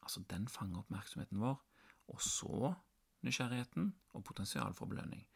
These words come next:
Rødt funker på oksen Ferdinand, og rødt funker på oss. Og det tar oss videre til neste sak på lista. Og det er skjermen. Skjermen min, den er i god gammeldags svart-hvitt. Det har den vært nå i,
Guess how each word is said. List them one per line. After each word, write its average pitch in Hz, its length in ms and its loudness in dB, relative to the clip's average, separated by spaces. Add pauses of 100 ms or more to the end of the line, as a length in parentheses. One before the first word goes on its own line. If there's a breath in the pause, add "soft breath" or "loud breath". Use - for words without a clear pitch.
(420 loud breath)
Rødt - 480 2
funker - 560 -2
på - 100 -4
oksen - 380 -4
Ferdinand, 120 560 0 (240)
og - 160 -6
rødt - 240 -6
funker - 400 -8
på - 160 -6
oss. - 400 -8 (500 loud breath)
Og - 100 -10
det 90 140 -6
tar 110 200 -4
oss - 100 -8
videre - 380 -4 (260)
til - 160 -2
neste - 320 -6
sak - 320 -8
på - 80 -8
lista. - 300 2 (760 loud breath)
Og 92 80 4
det 127 100 10
er - 80 8
skjermen. 107 440 4 (580 loud breath)
Skjermen 156 420 6
min, 165 160 4 (160)
den 104 220 4
er - 280 0 (100)
i 90 220 -2
god 95 300 0
gammeldags 82 580 -2
svart-hvitt. - 680 -8
Det 85 160 -2
har 95 120 0
den 85 100 2
vært - 260 -8
nå 85 120 0
i, 80 140 -2